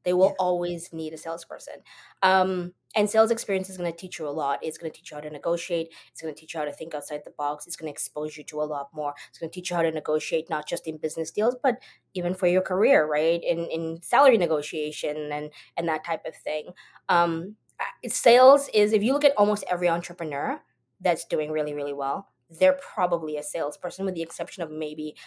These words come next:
Speaker 1: a couple, and they're, they're very technical people who are, like, um, Shopify. Their C E O was an engineer, a software
Speaker 2: Okay.
Speaker 1: engineer, right? Even Mark
Speaker 2: Mm-hmm.
Speaker 1: Zuckerberg, he, I think, was a software engineer, or he was in the tech, um, space. So I, I believe that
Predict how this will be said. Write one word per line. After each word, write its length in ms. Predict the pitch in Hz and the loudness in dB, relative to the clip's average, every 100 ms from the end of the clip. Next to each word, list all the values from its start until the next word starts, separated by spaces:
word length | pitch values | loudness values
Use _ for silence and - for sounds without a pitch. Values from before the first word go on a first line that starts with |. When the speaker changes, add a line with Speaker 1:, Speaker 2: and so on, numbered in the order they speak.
| - - | -14 -12
Speaker 1:
a 60 | |
couple, 340 | - 170 233 254 | -4 -2 4 4
and 240 | 180 165 | 4 2
they're, 280 | 160 160 160 _ - | 0 0 -4 _ -2
they're 100 | 170 | 0
very 220 | 160 151 | 0 -2
technical 440 | - 160 160 151 | -6 -14 -10 -10
people 320 | - 160 151 - | -10 -10 -10 -8
who 160 | 165 151 | -4 -4
are, 160 | 147 _ _ - | -4 _ _ -4
like, 240 | 165 - - - | -4 -4 -12 -6
um, 360 | 151 151 147 _ - - | -6 -6 -12 _ -12 0
Shopify. 540 | 190 170 151 143 - _ _ - | 0 0 -6 -6 -8 _ _ 0
Their 120 | 175 | 0
C 240 | 170 156 | 0 -4
E 40 | 147 | -2
O 100 | 151 | -2
was 180 | 156 165 | -4 -6
an 80 | |
engineer, 440 | 160 170 170 185 - _ 185 | -8 -4 -2 -2 -6 _ -10
a 60 | |
software 380 | 185 196 196 175 165 | -6 -6 -4 -6 -6
Speaker 2:
Okay. 220 | 185 175 | -10 -10
Speaker 1:
engineer, 100 | 143 _ _ _ 151 | -12 _ _ _ -4
right? 240 | 165 214 - - - | -2 -2 -6 -20 -6
Even 320 | 185 175 175 | -2 0 2
Mark 180 | 170 160 | 2 0
Speaker 2:
Mm-hmm. 20 | |
Speaker 1:
Zuckerberg, 520 | 196 180 - 160 156 - | 0 0 0 -2 -4 -6
he, 180 | 170 165 | -8 -4
I 40 | 165 | -4
think, 220 | 170 165 | -6 -8
was 140 | 160 | -8
a 40 | 156 | -6
software 380 | 180 165 160 151 | -8 -8 -8 -10
engineer, 440 | 160 156 147 147 - - | -10 -10 -10 -12 -16 -4
or 120 | 160 160 | -2 -2
he 140 | 175 | -2
was 180 | 170 170 | -2 -2
in 140 | 170 | -6
the 60 | - | -8
tech, 420 | - 202 _ - - | -8 -12 _ -20 -8
um, 160 | 165 170 | -6 -6
space. 320 | - 175 - | -6 -8 -6
So 120 | - 185 | 2 6
I, 200 | 220 220 - | 6 4 8
I 120 | 214 | 8
believe 420 | 220 220 214 208 | 10 8 8 4
that 220 | 185 175 | 4 4